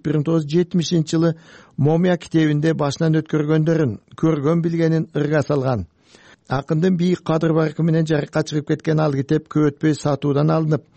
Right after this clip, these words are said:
пайдаланууга тыюу салынган. Улуу акындын айтылуу кандуу жылдарынан кийин катаал сынга туш келип, тыюу салынган чыгармасы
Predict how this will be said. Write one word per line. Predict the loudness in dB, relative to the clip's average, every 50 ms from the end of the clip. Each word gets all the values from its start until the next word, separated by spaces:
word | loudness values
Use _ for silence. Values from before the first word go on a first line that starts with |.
| _ -20 -20 _ -20 -8
пайдаланууга | -4 -2 -2 -2 0 0 0 0 2 2 2 2 0 -2
тыюу | -2 0 0 2 2 2 2
салынган. | 2 0 0 0 0 0 0 -2 -2 -4 -6 -10 _ _ _ _ _ _
Улуу | -2 0 0 0
акындын | 0 0 0 0 2 2 2 2
айтылуу | 2 2 0 0 -2 0 0 0 0
кандуу | 0 0 0 0 2 0 0
жылдарынан | 0 -2 0 0 2 2 2 2 0 0 0
кийин | -2 -2 -2 -2 -2
катаал | -2 -4 -4 -2 0 0 0 0
сынга | 0 -2 -2 0 0 0 -2
туш | -2 -6 -6 -2
келип, | -2 0 0 0 -4 -4 -14 -20 _ _ _
тыюу | 0 2 2 2
салынган | 2 0 0 0 0 2 0 0 0
чыгармасы | 0 0 0 2 2 2 2 2 0 -4 -4